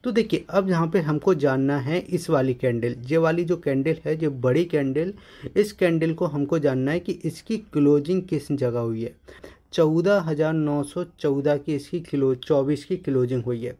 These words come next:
और देखिए बाजार अगर इस जगह से और नीचे जाएगा तो उसमें क्या टारगेट होगा वो मैं आपको बता देता हूँ। इस दोनों की जो बीच में जो रेंज है वो रेंज मैं आपको बताना चाहूँगा इस जगह फिफ्टी सिक्स की। देखिए फिफ्टी सिक्स पॉइंट अगर ये नीचे जाएगा आप सभी के सामने है,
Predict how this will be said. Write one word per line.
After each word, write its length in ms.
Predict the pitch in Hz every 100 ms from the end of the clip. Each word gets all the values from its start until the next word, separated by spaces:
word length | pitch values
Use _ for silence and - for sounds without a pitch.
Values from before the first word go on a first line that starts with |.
| _
और 120 | 247
देखिए 280 | 240 240 233 151
बाजार 360 | 143 143 190 214
अगर 320 | 180 160 202
इस 240 | 190 185 165
जगह 280 | 170 170
से 140 | 165 214
और 240 | 160 165 175
नीचे 340 | 160 147 185
जाएगा 320 | 165 156 165
तो 220 | 165 185 - _
उसमें 480 | 190 - 208 214 214 - _ -
क्या 120 | 202
टारगेट 520 | 202 180 175 170 185
होगा 220 | 160 165 180
वो 160 | 156 156
मैं 140 | 147
आपको 240 | 135 -
बता 200 | 135 123
देता 200 | 127 123
हूँ। 100 | 139 -
इस 200 | 180 -
दोनों 340 | 143 151 165 190
की 140 | 202
जो 220 | 185 208 175
बीच 380 | 131 151 151 196
में 140 | 185
जो 160 | 185 190
रेंज 400 | 143 131 165 185
है 120 | 165
वो 200 | 165 165
रेंज 280 | 147 139 160
मैं 180 | 165 160
आपको 240 | 147 -
बताना 320 | 147 143 143 151
चाहूँगा 320 | 143 139 151
इस 200 | - 147
जगह 380 | 139 135 135 160 - - - _
फिफ्टी 560 | 147 143 - 175 180 185
सिक्स 460 | 185 165 165 -
की। 200 | - - 127
देखिए 280 | 139 139 127
फिफ्टी 460 | - 139 - 196
सिक्स 340 | 190 190 185 - -
पॉइंट 280 | 156 165 156
अगर 260 | 151 151
ये 60 | 156
नीचे 360 | 143 135 131 165
जाएगा 360 | 139 131 143
आप 280 | 135 139 135
सभी 280 | - 131 135
के 120 | 147
सामने 420 | 143 143 131 139 135
है, 180 | 143